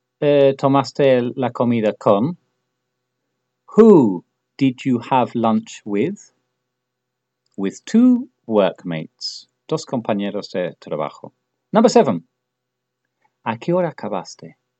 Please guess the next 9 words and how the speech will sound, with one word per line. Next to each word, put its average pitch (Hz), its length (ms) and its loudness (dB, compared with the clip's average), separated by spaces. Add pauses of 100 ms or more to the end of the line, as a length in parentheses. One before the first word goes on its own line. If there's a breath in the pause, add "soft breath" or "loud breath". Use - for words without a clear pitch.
¿A 117 80 -14
qué - 140 -10
hora 113 160 -4
terminaste? 113 680 -8 (260 soft breath)
¿A 98 160 -8
qué - 180 -2
hora 139 160 2
saliste? 107 720 -6 (1200)
Ready? 147 380 -2